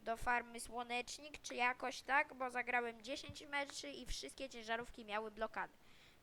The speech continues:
koła. E, tutaj możemy potwierdzić to, że da się wykonać to wyzwanie. E, to jest pewne, że da się to wyzwanie wykonać.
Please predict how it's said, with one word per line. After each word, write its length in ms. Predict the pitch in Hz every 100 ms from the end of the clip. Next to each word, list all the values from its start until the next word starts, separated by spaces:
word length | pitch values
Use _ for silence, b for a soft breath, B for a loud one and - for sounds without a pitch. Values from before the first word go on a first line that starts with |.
| - - 208
koła. 320 | - 160 143 - - - - - - - - - - - -
E, 200 | 190 208
tutaj 400 | - 330 - 233 392 - - - - - - - - - - -
możemy 540 | 233 277 294 302 285
potwierdzić 840 | 285 254 - 247 247 233 247 - -
to, 340 | 214 220 220
że 260 | 208 208 190 196 - - - -
da 160 | 247 247
się 200 | - 254
wykonać 380 | 240 - 247 - -
to 100 | 240
wyzwanie. 640 | 240 233 240 233 240 247 B B B B B -
E, 280 | 214 214 214 - - - - - - - -
to 60 |
jest 120 | 240
pewne, 380 | - 247 220 226
że 120 | 226
da 120 | 220 233
się 180 | 233
to 120 | 220 214
wyzwanie 360 | 214 226 220
wykonać. 500 | 214 214 226 240 -